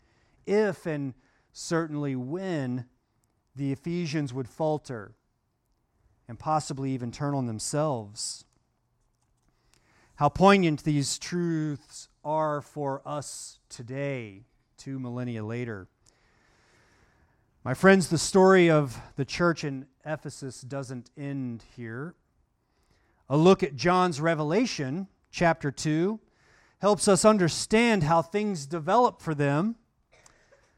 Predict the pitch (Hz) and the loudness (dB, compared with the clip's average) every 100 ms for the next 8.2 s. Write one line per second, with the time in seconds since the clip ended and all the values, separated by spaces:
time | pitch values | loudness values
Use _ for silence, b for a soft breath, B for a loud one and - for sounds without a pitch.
0 | b b 127 131 170 190 165 151 196 196 | b b -8 -2 2 2 4 10 12 12
1 | 156 131 143 - _ 131 139 131 123 - | 8 -6 -6 -12 _ -10 -8 -8 -10 -12
2 | - 147 143 - - 120 - - 180 180 | -8 -6 -4 -6 -10 -10 -8 -4 -2 -2
3 | - _ b b b b b b - 175 | -6 _ b b b b b b -4 -2
4 | 160 233 240 208 190 165 190 214 214 202 | 2 2 2 -4 -4 -2 2 4 4 4
5 | 202 208 190 165 - - - - - _ | 0 -2 2 0 -2 -12 -10 -10 -12 _
6 | _ _ _ _ _ _ - 170 156 185 | _ _ _ _ _ _ -6 -4 -2 0
7 | 175 - 156 - 170 175 143 175 180 - | 0 -2 -8 -6 -10 -8 -8 -8 -8 -10
8 | - | -14